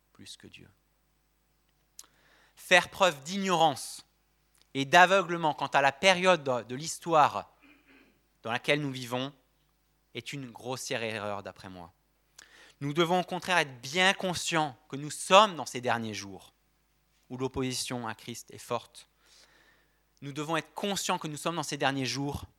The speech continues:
où le retour de Christ est clivant dans le, notre société et dans notre monde. Et cela ne doit pas nous faire douter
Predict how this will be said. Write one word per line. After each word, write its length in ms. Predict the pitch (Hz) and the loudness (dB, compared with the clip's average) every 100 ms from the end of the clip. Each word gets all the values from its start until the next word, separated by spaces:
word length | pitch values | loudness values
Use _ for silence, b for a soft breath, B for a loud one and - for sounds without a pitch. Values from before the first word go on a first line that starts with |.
| _ | _
où 120 | 139 131 | -14 -8
le 100 | 131 | -8
retour 520 | 117 165 170 196 160 | -2 -4 -2 -6 -4
de 80 | 135 | -6
Christ 560 | - 147 - - - _ _ _ _ _ _ _ _ _ _ | -6 -8 -8 -10 -18 _ _ _ _ _ _ _ _ _ _
est 100 | 127 | -10
clivant 600 | - - 175 151 160 131 - _ _ _ _ | -8 -6 -4 2 2 2 -12 _ _ _ _
dans 100 | 98 | -12
le, 100 | 104 | -10
notre 240 | 104 - | -10 -10
société 400 | 107 110 117 110 | -12 -10 -10 -8
et 20 | |
dans 120 | 107 104 | -8 -10
notre 200 | 95 101 | -10 -12
monde. 340 | 98 90 87 _ B B B - | -12 -14 -18 _ B B B -4
Et 80 | |
cela 200 | 147 196 | 6 6
ne 80 | 196 | 6
doit 300 | 185 170 156 | 2 2 4
pas 120 | 190 | 4
nous 100 | 185 | 4
faire 300 | 165 - 147 | 0 0 -2
douter 760 | 131 131 208 - 247 220 139 _ | -2 -6 -4 0 4 4 2 _